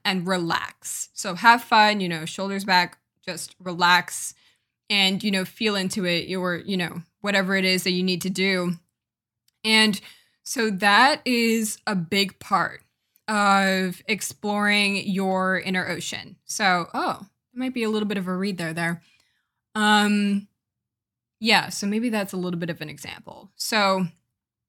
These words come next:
I talked about this a little bit last time, but all right, so we are past the first twenty percent, and this is why it's really, really important.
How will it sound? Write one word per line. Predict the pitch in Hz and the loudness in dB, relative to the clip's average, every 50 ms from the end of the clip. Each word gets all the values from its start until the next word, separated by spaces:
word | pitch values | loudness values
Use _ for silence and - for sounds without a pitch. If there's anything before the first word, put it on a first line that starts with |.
| _ _ _ _ - _ _ _ _ _ _ _ _ | _ _ _ _ -20 _ _ _ _ _ _ _ _
I | - 214 214 214 208 | 4 6 6 6 4
talked | 196 - - 247 262 320 | 2 2 0 0 2 2
about | 294 320 302 311 | 0 0 0 0
this | 320 311 302 - | -2 -4 -4 -2
a | - 220 | -2 -2
little | 208 190 208 214 247 254 | -2 -2 0 0 0 0
bit | 311 254 220 | 0 -2 0
last | 233 220 214 226 220 214 - - | 2 4 4 4 2 0 -4 -8
time, | - 190 185 185 185 185 185 185 190 190 - _ _ _ _ _ _ _ _ _ _ _ _ | -6 -4 -2 -2 0 0 0 -2 -2 -4 -8 _ _ _ _ _ _ _ _ _ _ _ _
but | 208 190 202 202 190 185 185 175 - - _ _ _ _ _ - | -2 2 4 6 6 6 4 2 -2 -8 _ _ _ _ _ -2
all | 214 202 | 0 0
right, | 180 - - | 2 0 0
so | - 240 214 202 196 190 185 175 - _ _ _ _ _ 196 | -2 0 2 2 2 0 -2 -4 -8 _ _ _ _ _ -2
we | 220 240 262 277 | 0 2 4 6
are | 240 262 247 240 240 226 202 | 6 8 8 8 8 6 2
past | - - - 247 214 202 196 196 196 - - - - - _ _ _ _ | -2 -4 0 2 4 4 4 2 0 -2 -8 -10 -12 -20 _ _ _ _
the | 202 | -16
first | 190 - - 214 196 190 - - | -12 -6 -4 -4 -2 -2 -4 -6
twenty | - 208 196 175 170 | -6 -4 -4 -4 -4
percent, | - - - - - 175 - - - | -6 -10 -12 -8 -8 -8 -8 -8 -8
and | - 190 185 190 | -6 -4 -4 -4
this | 196 196 208 | -4 -4 -6
is | 202 196 | -6 -2
why | 196 185 180 | 0 0 0
it's | 180 180 - | 0 -2 -6
really, | 185 185 185 180 | -6 -4 -4 -4
really | 175 180 175 180 175 | -4 -2 -2 -2 -2
important. | 170 170 165 - - 180 - - - - - | -2 -2 -4 -6 -6 -6 -6 -6 -8 -14 -16